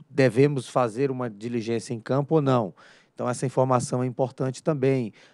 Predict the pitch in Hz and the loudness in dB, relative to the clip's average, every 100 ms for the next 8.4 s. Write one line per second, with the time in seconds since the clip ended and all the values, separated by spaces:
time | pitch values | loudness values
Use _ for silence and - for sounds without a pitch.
0 | _ - 143 143 123 151 135 139 - 139 | _ 2 4 4 0 -4 -2 -4 2 4
1 | 131 - 117 127 - 135 - 147 143 123 | 4 0 -8 -4 0 0 0 0 2 0
2 | - - 104 - - 151 160 - 147 - | -8 -14 -16 -10 -2 0 -2 -6 -8 -4
3 | 147 139 - 135 - 139 135 135 139 131 | -4 -4 -8 -12 -6 -6 -6 -6 -4 -2
4 | 139 131 131 127 120 143 139 127 123 - | -2 -2 0 -2 2 4 4 2 -6 -10
5 | - - - 143 135 147 - 131 - 131 | -20 -14 -6 -6 -4 -8 -8 -10 -10 -12
6 | 123 127 123 - 127 135 143 135 - 139 | -12 -14 -14 -12 -10 -10 -10 -12 -12 -14
7 | 131 135 - 127 120 127 123 - 113 - | -14 -16 -12 -12 -10 -10 -10 -10 -8 -4
8 | 139 139 147 131 | -2 -2 -2 -4